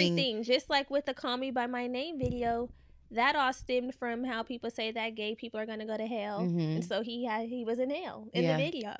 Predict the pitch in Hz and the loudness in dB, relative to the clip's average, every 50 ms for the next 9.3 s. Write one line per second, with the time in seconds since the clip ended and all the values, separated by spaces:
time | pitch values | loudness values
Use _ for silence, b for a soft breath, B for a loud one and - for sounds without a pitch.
0 | 226 - 180 175 165 160 156 160 156 156 156 - _ _ _ - - - - 294 | -6 -2 2 2 4 4 4 2 0 -2 -6 -10 _ _ _ -20 -6 2 4 6
1 | 285 277 277 269 262 262 254 247 240 240 254 247 _ _ _ _ _ _ _ _ | 8 8 6 6 4 4 4 4 4 4 2 -2 _ _ _ _ _ _ _ _
2 | - 190 202 196 240 254 262 240 214 185 175 165 160 160 156 151 151 151 151 147 | 4 4 6 8 8 8 8 10 8 8 8 8 6 6 8 8 6 6 6 4
3 | 147 151 147 143 147 147 - - 151 143 143 143 139 135 139 139 139 135 139 147 | 6 6 6 6 6 4 2 2 2 4 6 6 6 4 4 4 2 2 2 0
4 | 147 - b b b b b b b b b b b - 147 151 151 147 147 147 | -2 -6 b b b b b b b b b b b 4 6 6 6 6 6 6
5 | 143 139 139 135 139 135 139 139 147 170 _ _ _ _ _ _ _ _ _ _ | 6 6 4 4 4 2 0 -2 -6 -10 _ _ _ _ _ _ _ _ _ _
6 | _ - - 196 202 226 240 254 254 233 196 185 175 190 190 190 185 165 135 170 | _ 4 6 8 8 8 8 8 8 6 6 6 8 8 8 8 6 4 4 4
7 | 190 226 226 220 214 214 208 202 196 180 185 170 165 165 160 156 156 151 147 - | 4 4 4 4 6 6 6 8 8 6 6 6 6 6 6 6 6 4 4 4
8 | 143 135 131 123 123 117 - _ _ _ _ _ _ _ _ _ _ - 151 147 | 4 4 4 4 4 2 0 _ _ _ _ _ _ _ _ _ _ 0 2 4
9 | 139 135 135 135 135 135 | 4 6 4 2 2 0